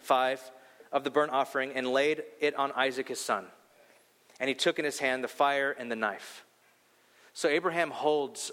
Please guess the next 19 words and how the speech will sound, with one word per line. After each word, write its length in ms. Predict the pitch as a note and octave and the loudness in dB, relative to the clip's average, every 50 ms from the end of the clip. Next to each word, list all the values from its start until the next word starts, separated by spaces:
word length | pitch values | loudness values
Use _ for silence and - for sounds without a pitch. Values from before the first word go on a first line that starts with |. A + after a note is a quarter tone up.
| - | 0
all 200 | - C3+ C#3+ D3+ | 2 4 4 4
the 100 | C#3+ C3+ | 0 -2
dangerous 480 | A2+ - C3 C3+ C#3+ C3 B2 A#2+ - - | -4 -2 -2 -2 -2 -2 -4 -4 -4 -4
things, 580 | - A2+ G2+ F#2+ F#2+ G#2+ - - - - - - _ _ _ _ _ _ _ _ _ _ _ _ _ _ _ _ _ _ _ _ _ _ _ - - | -6 -6 -6 -8 -8 -12 -14 -14 -14 -16 -18 -20 _ _ _ _ _ _ _ _ _ _ _ _ _ _ _ _ _ _ _ _ _ _ _ -14 -10
and 80 | A#2 | -8
he 60 | A#2 A2+ | -4 -2
gives 200 | A#2+ B2 A2 - | -2 -2 -2 -2
his 100 | A2 - | -8 -4
son 200 | - C3 A#2+ A2 | -2 -2 -2 -4
the 80 | G#2+ | -4
wood. 320 | G2+ A2 A#2 A2 G2+ - - - - - _ _ _ _ _ _ _ _ _ _ - | -2 0 0 0 0 -2 -8 -18 -20 -20 _ _ _ _ _ _ _ _ _ _ -10
And 100 | A#2 A#2+ | -4 0
they 60 | B2 | 0
walk 260 | A#2+ B2+ C#3+ C#3+ C#3 | 4 4 4 2 2
up 160 | D3+ C3+ - - | -2 -6 -6 -4
the 100 | C3 A#2 | -4 0
mountain, 380 | A#2+ A#2+ B2 B2+ A2+ G#2 G2 F#2+ - - _ _ _ _ _ _ - | 0 0 0 0 -4 -8 -16 -18 -20 -20 _ _ _ _ _ _ -10
and 100 | A#2 A#2 | -4 0
Isaac, 540 | A#2+ C3+ C#3 B2 A#2+ G#2+ G2 - - - | 0 0 0 0 -2 -4 -4 -6 -16 -18